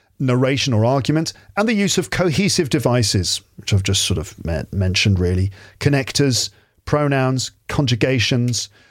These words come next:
Pronouns are used to refer forwards to something you're gonna say or refer back to what you've already said. Um, connectors, conjunctions, expressions used to build longer sentences, to sh-, demonstrate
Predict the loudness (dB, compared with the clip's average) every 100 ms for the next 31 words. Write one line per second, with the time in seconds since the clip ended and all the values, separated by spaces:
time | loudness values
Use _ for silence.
0 | _ -4 0 0 -2 0 0 0 -2 -2
1 | 0 0 0 0 0 2 2 -2 -2 0
2 | 2 2 0 -2 -4 -2 0 0 0 0
3 | 0 0 0 2 0 0 0 -2 0 -4
4 | -4 -2 0 0 0 0 0 0 0 0
5 | 0 0 -4 -12 -16 -14 -4 0 2 2
6 | -2 -8 _ -2 0 -2 0 2 0 -2
7 | -14 -14 -2 0 2 0 -2 0 0 0
8 | -6 -6 -4 -2 0 0 0 0 0 0
9 | 0 0 -2 -6 -6 -2 0 2 2 2
10 | 2 2 0 0 0 0 0 0 0 0
11 | 0 -4 -12 -20 -6 -2 0 0 -4 -4
12 | -2 0 0 0 2 0 -2